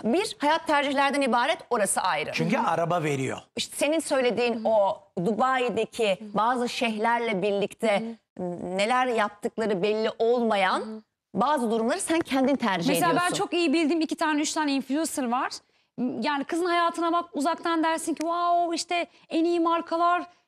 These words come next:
Speaker 3: e, en iyi markanın ayakkabıları,
Speaker 1: Nasıl
Speaker 3: çanta-"
Speaker 1: alıyor onları?
Speaker 2: Bedel ödeyerek.
Speaker 1: Nasıl?
Speaker 3: Maalesef.
Speaker 1: Tercih
Speaker 2: Bedel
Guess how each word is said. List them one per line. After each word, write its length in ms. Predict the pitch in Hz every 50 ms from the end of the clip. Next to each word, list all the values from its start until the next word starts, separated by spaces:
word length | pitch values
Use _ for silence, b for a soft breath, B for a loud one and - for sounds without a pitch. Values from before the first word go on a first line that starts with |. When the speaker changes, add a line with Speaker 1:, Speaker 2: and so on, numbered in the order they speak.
| b b
Speaker 3:
e, 100 | - 254
en 280 | 294 302 - 277 330 320
iyi 320 | 330 339 339 359 330 285
markanın 400 | 262 285 302 320 320 311 330 330
ayakkabıları, 500 | 339 302 311 320 - - 320 262 311 339
Speaker 1:
Nasıl 120 | 302 294 -
Speaker 3:
çanta-" 140 | 339 285 -
Speaker 1:
alıyor 140 | 220 226 220
onları? 360 | 214 214 214 220 254 339 359 151
Speaker 2:
Bedel 320 | 170 170 147 175 160 147
ödeyerek. 560 | 139 123 113 110 107 - - - - - - 208
Speaker 1:
Nasıl? 140 | 226 277 320
Speaker 3:
Maalesef. 360 | - - - - - - -
Speaker 1:
Tercih 280 | - 240 233 233 262 269
Speaker 2:
Bedel 60 | 311